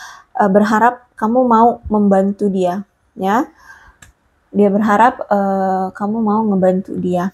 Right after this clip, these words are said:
Entah ini tentang suatu perasaan, situasi, eh, pemahaman, untuk meminta pemahaman dari kamu, atau bisa juga dari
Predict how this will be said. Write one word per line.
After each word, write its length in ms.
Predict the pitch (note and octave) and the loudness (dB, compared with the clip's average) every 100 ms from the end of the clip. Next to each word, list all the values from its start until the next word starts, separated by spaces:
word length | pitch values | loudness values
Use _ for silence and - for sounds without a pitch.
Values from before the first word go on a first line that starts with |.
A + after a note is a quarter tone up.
| _ | _
Entah 240 | A3 C4 C4 | -4 0 2
ini 200 | B3+ C4 | 2 2
tentang 480 | A#3+ A3+ A3+ A3 A3+ | 2 2 0 0 -2
suatu 920 | A3 G#3 - G#3 G3+ G3 G3 G3 F#3+ - - - - _ _ _ | -2 -4 0 0 2 2 2 0 -2 -6 -20 -20 -20 _ _ _
perasaan, 760 | - G#3+ - - G3 B3 G4 - _ _ | -2 0 0 -2 0 -2 -4 -10 _ _
situasi, 800 | - G#3+ G#3+ G3 G3 - C#4+ D#4 - _ _ _ _ _ _ _ - _ - | -10 -6 0 0 -2 0 0 0 -8 _ _ _ _ _ _ _ -20 _ -4
eh, 600 | G#3+ G3+ G3 G3 G3 G3+ G#3 - - _ - | -2 0 0 0 0 -2 -4 -14 -20 _ -2
pemahaman, 640 | A3+ A3 A#3 G#3+ G#3+ G3+ | 0 2 0 0 -2 -2
untuk 280 | G#3+ G#3+ - | -2 -2 0
meminta 400 | A3+ G#3+ A3 - | 0 0 -2 -2
pemahaman 480 | A3+ G#3 G#3+ G#3 G#3+ G#3 | -2 -2 0 0 2 2
dari 200 | G3 G3+ | 2 -2
kamu, 480 | G3+ G3+ C#4 F#4 - - _ | -6 -2 -2 -2 -8 -20 _
atau 400 | A#3+ A#3+ F4+ D4 | -8 0 2 2
bisa 240 | G#3 G#3 | 0 -4
juga 320 | F#3+ G3 G3+ | -4 -2 -2
dari 360 | G3+ G3 G3 | 0 0 -2